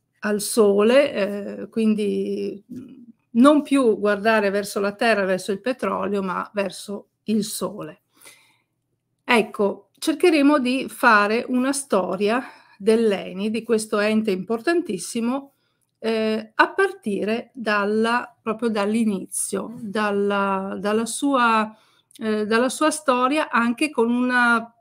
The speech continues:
con un antecedente, eh, perché l'eni nasce dalla, dall'agip.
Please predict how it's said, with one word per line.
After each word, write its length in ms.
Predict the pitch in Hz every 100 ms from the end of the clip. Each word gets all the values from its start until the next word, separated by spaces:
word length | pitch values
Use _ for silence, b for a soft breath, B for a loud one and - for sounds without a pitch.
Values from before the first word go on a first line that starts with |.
| _ _
con 180 | 233 220
un 220 | 220 214
antecedente, 1700 | 214 208 202 - 220 220 220 214 220 240 269 214 190 - - 190 _ _ _ _ _ _ _ _ _
eh, 120 | - 180
perché 340 | 220 220 285
l'eni 460 | 285 208 202 233 269
nasce 800 | 214 170 156 - - 226 233
dalla, 800 | 190 185 185 185 196 202 214 220 _
dall'agip. 1000 | 202 208 208 180 175 175 165 196 _ _